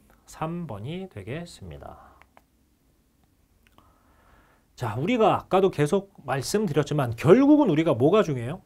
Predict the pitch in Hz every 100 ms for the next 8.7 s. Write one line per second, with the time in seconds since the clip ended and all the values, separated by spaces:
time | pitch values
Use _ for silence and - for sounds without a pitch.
0 | - 127 139 - 147 151 285 330 269 -
1 | - - 147 185 233 _ _ - 123 131
2 | 147 - 120 127 185 - 120 131 175 185
3 | 98 101 - _ - - 156 175 139 190
4 | 214 226 214 123 139 135 156 101 104 _
5 | - 120 165 185 _ _ _ _ _ _
6 | 123 110 98 92 - _ _ 101 90 _
7 | _ _ _ _ _ _ _ - 175 175
8 | 160 139 349 349 160 202